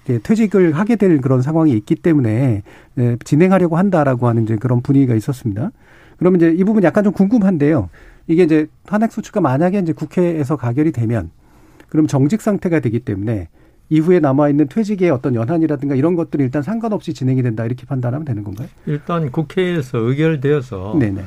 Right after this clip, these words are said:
Speaker 2: 헌법재판소로 가면 심리를 해야 됩니다.
Speaker 1: 네.
Speaker 2: 헌법재판소에서는 그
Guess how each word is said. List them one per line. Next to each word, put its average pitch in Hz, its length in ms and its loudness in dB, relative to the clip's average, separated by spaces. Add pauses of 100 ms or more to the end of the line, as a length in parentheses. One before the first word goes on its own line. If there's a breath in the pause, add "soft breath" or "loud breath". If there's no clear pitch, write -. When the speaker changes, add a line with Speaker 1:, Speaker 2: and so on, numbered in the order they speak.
(160)
Speaker 2:
헌법재판소로 151 920 -4
가면 110 400 -4
심리를 151 500 -2
해야 165 140 0
됩니다. 101 340 -4
Speaker 1:
네. 123 220 0 (380 loud breath)
Speaker 2:
헌법재판소에서는 151 1400 -4
그 107 380 -6